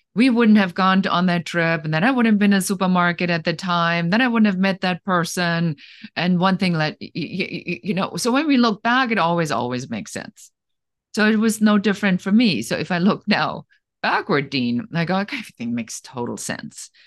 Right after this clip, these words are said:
So there was this moment where I'm in the desert in El Mirage in the dry lake bed, and I'm producing a music video. It's my first music video, and I wanted to be an M T V producer. And I thought, "That's it. My ship's come in.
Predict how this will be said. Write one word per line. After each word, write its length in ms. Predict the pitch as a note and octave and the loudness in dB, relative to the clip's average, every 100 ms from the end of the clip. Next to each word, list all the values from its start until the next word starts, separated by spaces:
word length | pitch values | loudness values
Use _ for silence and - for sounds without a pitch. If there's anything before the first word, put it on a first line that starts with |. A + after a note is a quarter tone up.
| _ _ - | _ _ -4
So 120 | F#3+ | 0
there 140 | G#3 | 2
was 160 | G#3+ A3 | 2 0
this 180 | A#3 G#3+ | -2 2
moment 560 | G#3 A#3+ A3 D3 D3 | 4 6 4 4 0
where 200 | D#3 D#3 | 0 0
I'm 120 | D#3+ | 0
in 140 | D#3 F#3 | 0 2
the 160 | E3+ D3 D3+ | 0 0 0
desert 500 | F3 D3+ C3 - - _ _ _ _ - | 0 0 -2 -4 -14 _ _ _ _ -4
in 140 | F3+ | 0
El 120 | D#3 | 2
Mirage 640 | D#3+ D#3+ C#3+ C3+ C3 C3 - | 2 2 2 2 0 -2 -4
in 180 | C#3+ | -2
the 140 | C#3 B2+ | -2 -2
dry 140 | C#3 | -2
lake 300 | C3+ C3+ C3+ | -2 -2 -4
bed, 240 | - A#2+ A#2+ | -4 -4 -4
and 120 | C#3+ | -4
I'm 260 | C#3+ C#3 C3 | -2 -2 -4
producing 640 | D#3 D3 D3 - C#3+ C#3 | -4 -4 -4 -2 -2 -2
a 320 | - C3+ B2+ B2+ | -2 -2 -2 -2
music 400 | E3 A3 G#3+ C#3 | 2 4 4 2
video. 520 | C3 - D2+ - - _ _ _ | -4 -4 -8 -10 -16 _ _ _
It's 100 | D3 | -4
my 100 | F3 | -2
first 320 | E3+ E3 D#3+ | -2 -4 -4
music 320 | D#3 C#3 C#3+ | -4 -4 -6
video, 260 | A#2+ A#2 A#2+ | -6 -6 -4
and 100 | B2+ | -2
I 40 | |
wanted 220 | B2+ C3+ B2+ | -2 -2 -2
to 120 | B2+ | -4
be 40 | |
an 100 | B2+ | -6
M 140 | - C3 | -4 -6
T 120 | C3+ | -6
V 120 | C3 | -8
producer. 460 | - C#3+ A#2+ - G#2+ | -8 -8 -6 -6 -8
And 180 | - B2+ | -6 -8
I 60 | |
thought, 300 | A#2+ B2+ A#2+ | -6 -6 -4
"That's 240 | C3+ C3 - | -6 -6 -4
it. 180 | E3+ | -4
My 100 | D3+ | -4
ship's 320 | C#3 - C3 - | -6 -6 -6 -6
come 220 | C3+ C#3+ | -4 -2
in. 220 | E3 D#3+ | 0 -2